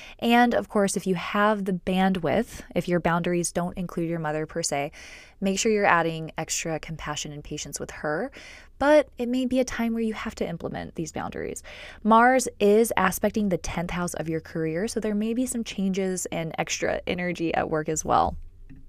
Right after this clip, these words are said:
If you are a Pisces ascendant or a Pisces moon, Mars is going to be transiting through the third house. The third house is the house of short distance travels, and it's aspecting the ninth house of long distance travels. It's not the best time to travel.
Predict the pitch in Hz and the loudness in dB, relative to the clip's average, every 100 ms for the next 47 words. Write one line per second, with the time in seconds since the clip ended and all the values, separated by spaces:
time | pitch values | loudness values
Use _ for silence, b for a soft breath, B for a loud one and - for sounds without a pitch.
0 | - - - - 208 247 285 294 262 247 | -20 -20 -20 0 4 6 6 6 6 4
1 | - 175 - 202 202 - 180 185 180 - | 2 -2 0 -2 0 0 0 0 -2 0
2 | 160 160 170 165 165 165 165 165 B B | -2 0 -2 -2 -2 -2 -4 -6 B B
3 | B B - 202 226 254 240 196 190 180 | B B 6 8 8 6 2 4 4 2
4 | - 160 160 165 165 160 156 - - 202 | -2 -4 -4 -6 -6 -6 -6 -8 2 4
5 | 214 233 220 165 160 175 - 208 - 262 | 6 4 2 0 2 0 0 -2 2 2
6 | 320 311 294 - 220 220 226 208 208 - | 2 2 0 0 0 0 0 0 -2 -4
7 | - 180 180 - 180 180 - - 165 175 | -4 -2 -2 -2 -4 -4 -6 -6 -4 0
8 | 160 - - - 175 - 175 175 196 190 | 0 -2 -4 -4 -2 0 0 2 0 0
9 | 175 165 160 165 160 175 175 202 254 220 | 0 0 -2 -2 -2 -2 0 2 4 2
10 | - - - - - 98 - B B B | 0 -4 -2 -2 0 -2 -4 B B B
11 | B B - 254 285 294 294 262 - 220 | B B -2 2 4 4 4 4 2 0
12 | 202 - 196 170 | 0 2 4 4